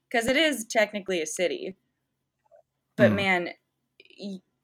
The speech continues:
Speaker 1: you have a hard time walking down the street without recognizing somebody.
Speaker 2: Hmm.
Speaker 1: Which is another
Speaker 2: Uh,
Speaker 1: cool quality about Edmonton on the subject.
Speaker 2: <laughs> A female group, female trio, Girl Brain. Do you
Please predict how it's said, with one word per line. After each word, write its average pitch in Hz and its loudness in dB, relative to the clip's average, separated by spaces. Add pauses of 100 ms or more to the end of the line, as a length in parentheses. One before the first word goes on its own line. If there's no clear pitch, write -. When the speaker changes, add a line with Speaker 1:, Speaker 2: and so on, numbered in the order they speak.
(240)
Speaker 1:
you 233 -2
have 247 2
a 233 0
hard 196 -2
time 190 -6
walking 165 -4
down 175 -2
the 175 -6
street 160 -10
without 175 -6
recognizing 160 -8
somebody. - -12 (2500)
Speaker 2:
Hmm. 156 -2
Speaker 1:
Which 269 2
is 311 -2 (400)
another 370 -2
Speaker 2:
Uh, 240 4
Speaker 1:
cool 190 -2
quality 165 -8
about 170 -20
Edmonton 156 -20 (480)
on 196 -4
the 170 -12
subject. - -10
Speaker 2:
<laughs> - -10
A 117 6
female 151 4
group, 113 4
female 120 4
trio, 98 4
Girl 98 6
Brain. 95 2 (1040)
Do 131 4
you 135 4